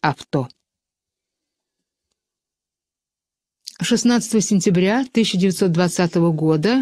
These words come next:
Балтрушайтис был назначен руководителем специальной миссии Литвы, а двадцать первого июня тысяча девятьсот двадцать второго года — чрезвычайным послом и полномочным министром Литвы в Советской России.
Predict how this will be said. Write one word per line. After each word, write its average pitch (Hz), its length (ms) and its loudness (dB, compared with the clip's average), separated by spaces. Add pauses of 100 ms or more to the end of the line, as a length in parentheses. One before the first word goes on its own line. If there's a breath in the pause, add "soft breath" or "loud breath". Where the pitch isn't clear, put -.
Балтрушайтис 185 760 0
был 185 160 2
назначен 175 600 0
руководителем 175 640 0
специальной 170 540 0
миссии 175 440 0
Литвы, 170 480 0 (520 loud breath)
а 165 160 0
двадцать 180 340 -2
первого 185 300 2
июня 180 520 2
тысяча 175 260 -2
девятьсот 170 340 0
двадцать 165 280 0
второго 226 400 2
года — 147 400 0 (320 loud breath)
чрезвычайным 180 720 0
послом 220 480 0
и 190 120 -2
полномочным 202 720 0
министром 185 560 2
Литвы 175 340 0
в - 40 -6
Советской 202 520 0
России. 135 560 -2